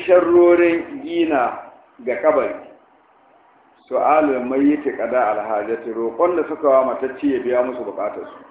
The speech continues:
Wa tabrijil kurabati, da roƙon da suka wa matacce ya kuranye musu kurabati bakin cikinsu. Wal ikhlasu lahu, da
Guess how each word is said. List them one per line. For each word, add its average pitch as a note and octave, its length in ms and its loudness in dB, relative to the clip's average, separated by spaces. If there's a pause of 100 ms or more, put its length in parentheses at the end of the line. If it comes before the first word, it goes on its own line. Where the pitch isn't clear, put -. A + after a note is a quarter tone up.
(1300)
Wa C3 160 0
tabrijil D3 640 0
kurabati, C3 560 2 (1040)
da C#3+ 100 0
roƙon C#3+ 440 4
da E3+ 120 -2
suka E3+ 200 -2
wa D3 200 6
matacce C#3 600 0
ya B2 100 0
kuranye C3 520 -2
musu C3 320 -6
kurabati A#2 540 -2
bakin A2+ 340 -10
cikinsu. - 380 -18 (1500)
Wal D3 220 2
ikhlasu F3 680 4
lahu, C#3 340 2
da C#3 80 2